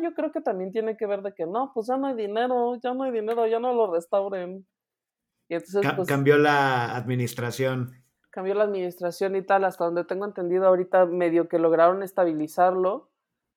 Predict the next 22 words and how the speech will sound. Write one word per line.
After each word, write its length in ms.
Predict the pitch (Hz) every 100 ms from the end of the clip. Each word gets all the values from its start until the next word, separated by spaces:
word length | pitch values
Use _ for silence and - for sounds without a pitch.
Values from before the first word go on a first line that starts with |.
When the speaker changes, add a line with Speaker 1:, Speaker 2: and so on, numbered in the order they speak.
| _ _ _ - - _
Speaker 1:
Tampoco 420 | 190 190 233 294
sé 200 | 285 294
si 200 | 233 269 254
esa 200 | 254 269
estabilización 800 | 269 233 196 185 180 175 190 202
implica 720 | 190 208 202 185 180 175 170
que 100 | 170
le 140 | 156
tuvieron 400 | 156 156 170 180
que 80 | 196
intervenir 640 | 190 196 185 180 190 190
pa 100 | 190
meterle 420 | 160 156 170 175 185
metal 520 | 180 180 190 180 180
del 180 | 165 156
que, 180 | 156
o 60 | 139
sea, 180 | 156 151
como, 280 | 160 151 151
¿sabes? 320 | 165 170 170
Como 260 | 170 156 160
para 720 | 160 156 156 151 151 175